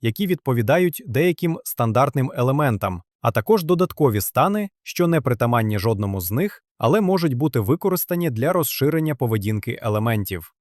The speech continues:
І на завершення розглянемо список властивостей. Вони використовуються для уточнення поведінки елементів і допомагають скрінрідерам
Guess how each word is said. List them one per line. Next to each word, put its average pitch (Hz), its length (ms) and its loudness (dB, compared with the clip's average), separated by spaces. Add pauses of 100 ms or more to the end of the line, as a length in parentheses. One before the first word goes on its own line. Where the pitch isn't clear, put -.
(120)
І 120 100 2
на 107 120 2
завершення 175 760 0 (200)
розглянемо 151 600 0
список 123 480 -2
властивостей. 110 880 -2 (200)
Вони 139 220 4
використовуються 170 840 2
для 123 280 2
уточнення 120 640 0
поведінки 107 540 -2
елементів 123 680 -2 (160)
і 202 100 -2
допомагають 151 720 2
скрінрідерам 170 800 0